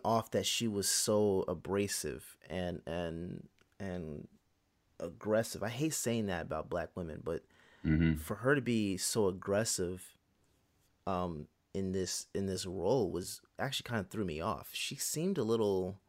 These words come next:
Speaker 1: um, I don't know. I don't
Speaker 2: No,
Speaker 1: wanna
Speaker 2: yeah,
Speaker 1: say
Speaker 2: on, on
Speaker 1: bipolar.
Speaker 2: edge, cra-,
Speaker 1: Yeah,
Speaker 2: crazy.
Speaker 1: something, something was off about her. I don't wanna say bipolar, but it was just something that was just,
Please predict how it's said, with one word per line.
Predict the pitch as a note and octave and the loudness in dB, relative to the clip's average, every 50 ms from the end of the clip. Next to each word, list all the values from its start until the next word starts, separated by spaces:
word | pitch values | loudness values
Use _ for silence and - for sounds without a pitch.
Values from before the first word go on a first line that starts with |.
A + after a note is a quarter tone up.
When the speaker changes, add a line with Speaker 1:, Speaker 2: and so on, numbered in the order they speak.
| _ _ _ _ _ _ _ _ _ _ _ _ _ _ _ _ - | _ _ _ _ _ _ _ _ _ _ _ _ _ _ _ _ -6
Speaker 1:
um, | F#2 F2 F2 F2 F2 F2 F2 E2 D2 C#2+ G2+ - _ _ _ _ _ _ _ _ _ _ _ _ _ _ _ _ _ _ _ _ _ _ _ _ _ _ _ _ _ _ _ _ _ _ _ _ _ _ _ _ _ _ _ _ - - _ _ _ _ _ _ _ _ _ _ _ _ _ _ _ _ _ - | -2 -2 0 0 -2 -2 -4 -4 -6 -8 -10 -14 _ _ _ _ _ _ _ _ _ _ _ _ _ _ _ _ _ _ _ _ _ _ _ _ _ _ _ _ _ _ _ _ _ _ _ _ _ _ _ _ _ _ _ _ -16 -16 _ _ _ _ _ _ _ _ _ _ _ _ _ _ _ _ _ -4
I | - | 0
don't | G3+ A3+ G#3+ | 0 2 4
know. | E3 G#2 F2 E2 G2 - - _ _ _ _ _ _ _ _ _ _ _ _ _ _ _ _ _ _ _ - | 4 4 2 0 -2 -8 -14 _ _ _ _ _ _ _ _ _ _ _ _ _ _ _ _ _ _ _ -4
I | - | 0
don't | E3 F#3+ | 4 8
Speaker 2:
No, | - F#2 | 10 10
Speaker 1:
wanna | F2+ G2+ | 12 12
Speaker 2:
yeah, | B2 B2+ | 12 12
Speaker 1:
say | A2+ | 12
Speaker 2:
on, | A#2+ C3 C3 - | 12 12 12 12
on | D3+ D3+ A#2 A#2+ A#2 | 12 12 12 12 12
Speaker 1:
bipolar. | F#2 G2 A2 A#2+ B2 C3 C#3+ E3 F#3+ F#3+ | 12 12 12 12 12 12 12 10 8 4
Speaker 2:
edge, | - | 4
cra-, | - A#2 A#2 | 8 10 10
Speaker 1:
Yeah, | B2+ - - | 10 10 8
Speaker 2:
crazy. | - | 4
Speaker 1:
something, | - - A3 A#3 C#4 C#4 - A3+ F3 C3+ G#2+ F#2 - | 2 6 6 8 6 6 6 6 6 6 4 0 -4
something | - - - C4+ F4 - G4 F4 D#4 | -2 0 2 2 4 4 2 4 4
was | B3+ - - - | 2 0 2 4
off | - D#3 G3+ G#3 - | 4 6 6 4 2
about | B2+ G2 F#2 F2+ G2+ | 2 4 4 4 2
her. | G2+ F#2+ E2 D2 - - _ | 2 0 -2 -2 -2 -6 _
I | - - | -4 -2
don't | F3+ G3+ | 0 0
wanna | A3 G#3 G3 | 0 0 0
say | - - E3+ | 0 0 0
bipolar, | D3 D3 C#3 B2+ - - D#3 D#3 D3 A2+ G2 F#2+ G2 | 4 6 4 4 6 6 6 8 8 8 6 4 4
but | A2 B2 | 4 4
it | D3 | 4
was | F#3+ G3+ G3 | 2 2 0
just | F#3+ F3 - | -2 -2 -2
something | - G3 F#3+ G3 F#3 E3 | -2 -2 -2 -2 -2 -2
that | E3 D#3+ | 0 0
was | D#3 D3 C#3 | -2 -2 0
just, | - C#3+ C#3 - - - | 0 0 0 -2 -6 -10